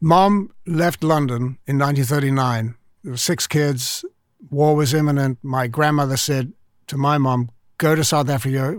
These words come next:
I have a sister there. You can live with her until the war's over." And she immigrated and met my dad, and I was born in forty-two. Uh, so the desire to come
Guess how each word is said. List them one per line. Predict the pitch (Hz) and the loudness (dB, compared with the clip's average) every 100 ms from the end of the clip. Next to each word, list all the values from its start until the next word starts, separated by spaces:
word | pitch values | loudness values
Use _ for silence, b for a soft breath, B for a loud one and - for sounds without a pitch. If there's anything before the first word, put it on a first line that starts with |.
| 127 | -8
I | 151 | -6
have | 127 127 | -4 -2
a | |
sister | 127 180 - 156 | -2 -2 -2 -2
there. | 139 139 135 | 0 0 0
You | 143 120 | -2 -2
can | 131 | -2
live | 139 120 | 0 -2
with | 117 | -4
her | 135 127 113 - _ _ | -4 -2 -4 -8 _ _
until | 123 139 | -8 -6
the | 127 | -4
war's | 131 180 165 | 2 2 2
over." | 143 117 113 - b - | 0 -4 -8 -12 b -8
And | 143 143 147 135 | -4 -2 -2 -2
she | - 170 | 0 0
immigrated | 180 143 139 139 165 165 | 0 0 0 0 -2 -4
and | 135 139 143 143 143 147 | -6 -4 -2 -2 -2 -4
met | 160 | -4
my | 156 143 | -2 -2
dad, | 139 147 151 | -2 -2 -2
and | 139 135 135 131 123 - _ _ - | -4 -6 -4 -6 -8 -16 _ _ -6
I | |
was | 139 135 | -6 -2
born | 147 160 | 2 2
in | |
forty-two. | - 151 160 - 143 131 143 160 _ - | 2 0 0 0 -2 0 -2 -6 _ -8
Uh, | 123 120 123 123 123 120 - _ _ _ _ | -4 -2 -2 -2 -4 -6 -12 _ _ _ _
so | - - 170 151 156 151 - _ _ _ _ _ | -10 -4 0 2 2 0 -6 _ _ _ _ _
the | - 151 156 | -2 0 2
desire | 160 143 175 190 208 196 180 | 2 2 4 6 6 4 2
to | - | -2
come | 151 156 151 147 135 | -4 -2 0 0 -4